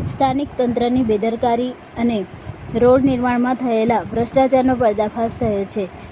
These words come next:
કરોડો રૂપિયાના ખર્ચે માત્ર બે વર્ષ પહેલાં જ બનેલો આ માર્ગ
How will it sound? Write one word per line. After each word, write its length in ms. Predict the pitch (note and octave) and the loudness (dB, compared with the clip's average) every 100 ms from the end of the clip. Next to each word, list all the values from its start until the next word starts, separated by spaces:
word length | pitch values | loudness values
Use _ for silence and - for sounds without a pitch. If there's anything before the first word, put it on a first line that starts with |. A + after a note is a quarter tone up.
| - - | -12 0
કરોડો 320 | A#3+ B3+ C#4+ | 2 6 4
રૂપિયાના 460 | C#4+ C4 C4+ C#4 | 4 2 2 2
ખર્ચે 340 | C#4 C#4 B3+ C4 | 2 0 2 2
માત્ર 360 | C4 A#3+ B3+ | 2 2 0
બે 200 | A#3+ A3+ | 2 4
વર્ષ 200 | A#3+ B3 B3 | 4 2 0
પહેલાં 360 | A#3+ A3+ A3+ A3+ | -2 0 0 0
જ 40 | A3+ | 0
બનેલો 320 | A3+ A3 A3+ | 0 0 0
આ 200 | G#3+ G#3+ | 2 0
માર્ગ 280 | G#3+ A3+ | 0 0